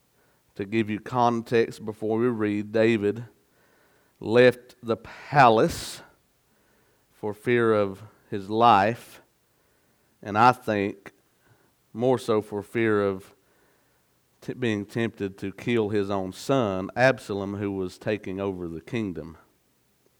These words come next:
There's a renegade spirit, uh, civil war, if you will, as his son for forty years won over the hearts of the people and said, "Oh, if I could be governor, if I could be king."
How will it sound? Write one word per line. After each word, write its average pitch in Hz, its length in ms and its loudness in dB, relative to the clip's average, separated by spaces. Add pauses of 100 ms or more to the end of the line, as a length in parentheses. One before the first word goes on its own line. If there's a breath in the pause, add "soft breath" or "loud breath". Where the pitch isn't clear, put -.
(880 soft breath)
There's 101 160 -18
a 87 60 -10
renegade 107 720 0
spirit, 113 600 0 (640 loud breath)
uh, 92 320 -8 (280)
civil 113 580 0
war, 107 360 0
if 87 160 -8
you 90 100 -8
will, 85 340 -8 (1300 soft breath)
as 104 240 -6
his 98 180 -2
son 110 600 0 (360)
for 107 180 -6
forty 127 420 2
years 113 560 2
won 110 320 -2
over 104 280 0
the 98 160 -4
hearts 110 380 -2
of 101 100 -10
the 95 100 -8
people 107 320 -6
and 95 80 -12
said, 101 100 -6
"Oh, 104 220 0
if 98 140 -8
I 107 100 2
could 101 240 -10
be 101 120 -2
governor, 90 580 -6
if - 120 -12
I 101 120 0
could 95 260 -14
be 95 100 -8
king." 78 460 -14